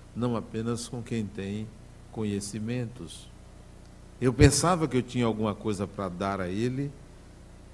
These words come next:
mas eu digo a vocês que eu recebi muito mais do que eu dei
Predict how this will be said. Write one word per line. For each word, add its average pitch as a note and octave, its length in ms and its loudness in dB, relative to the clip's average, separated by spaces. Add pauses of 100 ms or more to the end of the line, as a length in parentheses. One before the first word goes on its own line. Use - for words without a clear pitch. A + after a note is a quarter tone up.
(460)
mas A2+ 380 2
eu A2+ 80 2
digo A2 240 0
a - 20 2
vocês G#2 480 -4
que - 140 -10
eu G#2 120 0
recebi F#2+ 540 -4
muito A2+ 380 -4
mais G2+ 380 -4
do G#2 100 -8
que A2 160 -6
eu G#2+ 100 -2
dei F#2 440 0